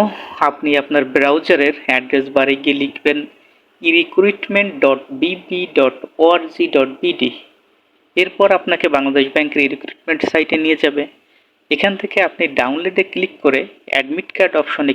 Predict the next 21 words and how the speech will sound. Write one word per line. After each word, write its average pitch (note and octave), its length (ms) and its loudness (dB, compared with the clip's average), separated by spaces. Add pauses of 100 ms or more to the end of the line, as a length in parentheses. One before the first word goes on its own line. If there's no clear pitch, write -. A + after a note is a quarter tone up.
ক্লিক C3 200 0 (100)
করবেন। B2 280 0 (840)
এরপর F#3+ 400 2
এখান F3+ 260 -2
থেকে F#3+ 220 0 (460)
আপনার - 240 0 (140)
জব C3+ 140 4 (100)
ট্র্যাকিং D#3+ 280 -2 (120)
নাম্বার C3+ 280 2 (320)
ও - 20 2 (140)
পাসওয়ার্ডটি E3+ 520 2 (120)
দিয়ে C3 180 4 (440)
আপনি - 280 -8
আপনার D3 200 0
অ্যাডমিটটি C3+ 480 -2
ডাউনলোড B2+ 380 0
করতে B2+ 280 -4
পারবেন। C3 300 0 (1160)
কিন্তু G#3+ 280 2 (220)
যদি D#3+ 320 6 (160)
আপনার G#3 220 0